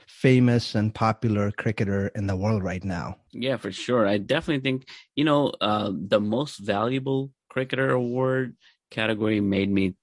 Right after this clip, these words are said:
Speaker 2: think about Rizwan in a different light because his batting has been under the microscope lately, or, uh, not a microscope, but a, but a spotlight rather. And that's really cool, well-deserved. He's been performing so well with the bat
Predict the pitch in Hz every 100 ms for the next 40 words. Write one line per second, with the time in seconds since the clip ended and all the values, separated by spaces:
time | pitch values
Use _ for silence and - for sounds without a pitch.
0 | _ _ - 104 95 95 90 90 95 98
1 | 92 92 92 90 87 92 95 - - 90
2 | 92 87 90 - 98 156 139 - _ _
3 | - 98 98 107 120 113 113 104 117 117
4 | 113 - 104 110 104 101 104 110 110 -
5 | 110 107 110 107 - 107 110 110 _ -
6 | - _ - 139 - 113 123 104 107 104
7 | - 95 95 92 98 98 - - 113 92
8 | 117 120 117 120 127 - _ _ _ _
9 | _ - 110 110 110 110 _ _ 101 127
10 | 135 147 135 - 135 135 151 - _ -
11 | 110 113 107 95 104 117 127 120 101 104
12 | 98 101 - 113 104 98 - - 107 104
13 | 98 - - - _ _ _ 92 90 95
14 | 101 98 98 92 107 104 95